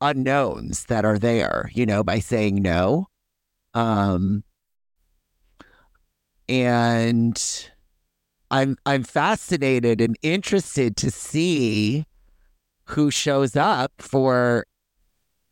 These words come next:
the lead and the, the twenty minute or whatever the other two slots were.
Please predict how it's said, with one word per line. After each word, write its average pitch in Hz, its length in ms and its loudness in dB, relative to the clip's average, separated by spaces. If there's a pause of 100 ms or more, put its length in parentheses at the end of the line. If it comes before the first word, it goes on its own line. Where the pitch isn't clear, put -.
(360)
the 131 180 0
lead 139 480 2
and 131 180 0
the, 120 140 0 (180)
the 127 140 2
twenty 160 320 -2
minute 113 260 0
or 101 60 2
whatever 127 320 0
the 113 120 2
other 107 240 2
two 120 280 -2
slots 101 480 0
were. 92 360 0